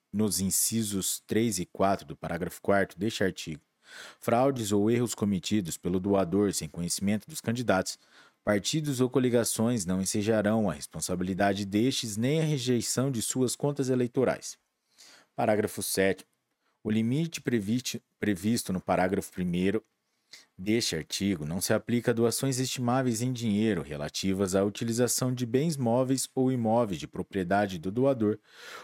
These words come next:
ou à prestação de serviços próprios, desde que o valor estimado não ultrapasse a quatrocentos mil reais por doador. Parágrafo oitavo. Ficam autorizadas a participar das transações relativas às modalidades de doações previstas nos incisos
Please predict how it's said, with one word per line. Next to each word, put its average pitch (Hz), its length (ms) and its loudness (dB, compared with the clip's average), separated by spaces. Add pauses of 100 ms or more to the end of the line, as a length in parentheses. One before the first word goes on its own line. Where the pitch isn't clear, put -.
ou 127 240 4
à 101 60 0
prestação 110 540 0
de 120 100 -2
serviços 113 440 0
próprios, - 560 0 (360)
desde 92 340 0
que - 120 -2
o 95 60 2
valor 95 300 2
estimado 113 580 0 (280)
não 135 320 2
ultrapasse 117 720 2
a 78 60 -2
quatrocentos 123 600 -2
mil 123 160 0
reais 104 400 2
por 104 220 -2
doador. 95 480 0 (960)
Parágrafo 107 460 2
oitavo. 95 440 0 (560)
Ficam 110 460 -2
autorizadas 104 680 2
a 117 80 2
participar 120 540 0
das 139 160 0
transações 131 600 2
relativas 117 680 2
às 85 100 -2
modalidades 87 720 0
de 69 100 -14
doações 82 420 -4
previstas 117 640 -2
nos 117 180 -6
incisos 104 640 -4